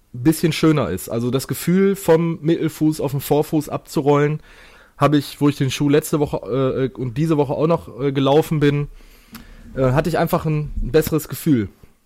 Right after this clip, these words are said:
Ne? Ähm, der Schuh ist auch verhältnismäßig leicht. Also der wird jetzt hier angegeben in einer, äh, in meiner Größe in zweiundvierzig Komma fünf mit, äh, zweihundertsechzig Gramm.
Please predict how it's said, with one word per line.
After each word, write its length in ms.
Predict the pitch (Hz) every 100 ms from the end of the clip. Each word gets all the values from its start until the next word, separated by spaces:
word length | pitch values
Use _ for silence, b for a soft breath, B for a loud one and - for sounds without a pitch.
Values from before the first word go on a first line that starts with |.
| _ _
Ne? 220 | 107 123 147 b b b b b -
Ähm, 760 | 123 127 127 131 127 127 127 b b b b _
der 180 | - 143
Schuh 400 | 139 - 196 240 -
ist 360 | 180 220 - -
auch 300 | - 156 -
verhältnismäßig 1040 | - - 143 180 190 135 160 156 - 139 - -
leicht. 680 | 110 113 113 143 226 - -
Also 240 | 139 131
der 180 | 131 120
wird 160 | 143
jetzt 140 | 160 -
hier 120 | 147
angegeben 520 | 143 156 143 147 147
in 160 | - 131
einer, 300 | 127 123 117
äh, 140 | 117
in 140 | 120 127
meiner 240 | 131 160
Größe 300 | 147 160 160
in 100 | 143
zweiundvierzig 640 | - 135 143 - 143 - 127
Komma 200 | 117 131
fünf 120 | 151
mit, 300 | 135 135 -
äh, 200 | 123 120
zweihundertsechzig 680 | - 135 131 123 127 - 117
Gramm. 260 | 107 131